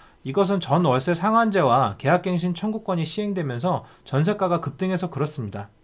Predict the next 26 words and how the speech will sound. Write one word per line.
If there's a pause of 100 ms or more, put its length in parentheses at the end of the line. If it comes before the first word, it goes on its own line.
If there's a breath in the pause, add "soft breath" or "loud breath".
(340 soft breath)
임대차
삼법에
의한
영향이
궁금하신
분은 (260 soft breath)
제
예전
영상을
보시면
도움이
될
것이고요. (460 soft breath)
그런데 (100)
대전과
세종을
합친
입주
물량이
이렇게
많았던
십사,
십오,
십칠,
십팔
이때